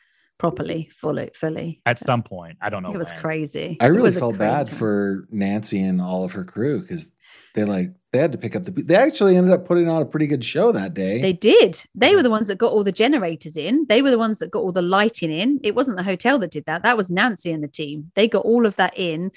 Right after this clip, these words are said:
Speaker 1: so that they could still put CrimeCon on. And despite the fact that it was hot, I think they did really, really well.
Speaker 2: They did.
Speaker 3: Yeah.
Speaker 1: Really
Speaker 2: They did an amazing
Speaker 1: good.
Speaker 2: job.
Speaker 1: And I feel really bad for her because I know the work that's gone into CrimeCon, and I know how much she's,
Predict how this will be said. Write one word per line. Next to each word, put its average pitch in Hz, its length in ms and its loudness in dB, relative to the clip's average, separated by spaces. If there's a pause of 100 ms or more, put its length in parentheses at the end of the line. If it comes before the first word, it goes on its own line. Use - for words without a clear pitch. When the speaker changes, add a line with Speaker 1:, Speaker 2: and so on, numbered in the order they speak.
(120)
Speaker 1:
so - 140 -2
that 190 80 -4
they 196 120 0
could - 260 -4
still 208 340 4
put - 240 -2
CrimeCon 175 440 0
on. 160 220 -2
And 185 140 -4
despite 220 420 0
the - 80 -6
fact - 160 -2
that 196 60 -4
it - 40 -14
was 185 120 -12
hot, 196 420 2 (300)
I 180 60 -2
think 240 180 -2
they 185 100 -2
did 175 180 -4
really, 180 480 2
really 165 280 -4
well. 165 420 -4 (160)
Speaker 2:
They 113 80 -6
did. 95 220 -4 (640)
Speaker 3:
Yeah. 180 320 0 (200)
Speaker 1:
Really 190 180 2
Speaker 2:
They 180 140 2
did 95 100 -4
an - 40 0
amazing 82 140 -4
Speaker 1:
good. 147 60 -16
Speaker 2:
job. 82 260 -14 (160)
Speaker 1:
And 302 100 6
I 311 80 8
feel 330 260 0
really 294 340 2
bad 226 260 2
for - 140 -6
her 175 80 -2
because 190 280 -4
I 202 80 0
know 233 320 2
the 202 140 2
work 190 360 2
that's 170 200 -10
gone 180 180 -2
into 196 320 0
CrimeCon, 143 640 -4 (360)
and 190 100 4
I 196 60 4
know 220 580 6
how 226 320 0
much 214 600 0
she's, 196 460 -6